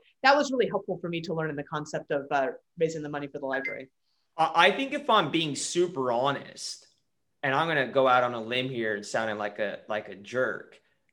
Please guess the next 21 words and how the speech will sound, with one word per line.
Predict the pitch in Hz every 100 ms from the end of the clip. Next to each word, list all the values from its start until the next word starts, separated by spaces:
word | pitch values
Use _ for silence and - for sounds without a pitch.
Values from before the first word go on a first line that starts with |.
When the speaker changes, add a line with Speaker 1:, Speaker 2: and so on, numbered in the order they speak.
| _ -
Speaker 2:
but | 139 135 120 - - _ _ -
Speaker 1:
<laughs> | - - - 180
Speaker 2:
in | 202
the | 233
client | - 190 175 165
acquisition | 139 135 135 131 110 139 156 139
process, | - 123 95 - - - - - - _ _ _ _ _ _ -
I'm | 147 147 135
doing | 151 165 180 151
it | 135
Speaker 1:
Yeah. | 170
Speaker 2:
because | 135 - 143 139
it's | 139 -
contrived, | 143 131 - 139 127 120 87 - - - - _ _ _ _ -
right? | 147 143 143 -
Speaker 1:
Sure. | - 156
Speaker 2:
Like | 139
it, | 156 160 170
it's, | 170 -
it, | 165 170 - 139
but | 160 156